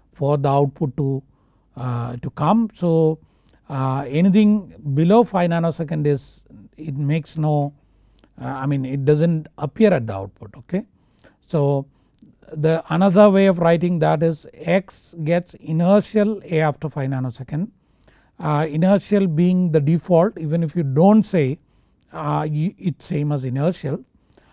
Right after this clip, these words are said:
But, uh, if here the assumption is that the propagation delay and the pulse width are same, but if you have a different pulse width and, um,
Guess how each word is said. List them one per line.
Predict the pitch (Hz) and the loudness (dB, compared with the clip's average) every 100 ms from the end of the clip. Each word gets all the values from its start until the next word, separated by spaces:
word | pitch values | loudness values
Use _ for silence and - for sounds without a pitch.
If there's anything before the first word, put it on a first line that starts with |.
| _ _ | _ _
But, | 143 165 202 - _ _ _ | -2 2 2 0 _ _ _
uh, | - 156 147 147 160 170 | -8 -4 -2 -2 -4 -2
if | 202 240 - - _ | 2 2 2 -6 _
here | - 190 214 226 | -10 2 4 4
the | 185 208 196 170 | 4 4 4 0
assumption | 160 208 208 220 214 | -2 0 -2 0 0
is | 170 | 0
that | 185 160 | -2 -2
the | |
propagation | 156 156 180 175 190 208 | -6 -6 -2 -2 -2 -2
delay | 190 190 185 | 0 2 2
and | 170 170 | 2 0
the | |
pulse | - 160 160 | 0 -2 -2
width | 175 165 - | -2 -4 -4
are | 139 | -8
same, | - - 165 214 262 - _ _ _ _ _ _ _ _ | -8 -4 0 2 0 -6 _ _ _ _ _ _ _ _
but | 139 147 | -2 -2
if | 156 147 | 0 0
you | 156 120 | 0 2
have | 143 202 226 - _ _ _ | 4 6 6 2 _ _ _
a | - 147 151 143 143 135 _ _ _ _ _ - 127 | -8 -2 0 0 -2 -6 _ _ _ _ _ -8 -2
different | 147 226 254 220 | 0 4 4 4
pulse | 175 135 131 | 2 0 -4
width | 131 190 _ 151 | -8 -8 _ -10
and, | 139 139 143 143 143 _ _ _ _ | -6 -4 -4 -6 -10 _ _ _ _
um, | 156 139 135 135 135 | -8 -4 -4 -4 -8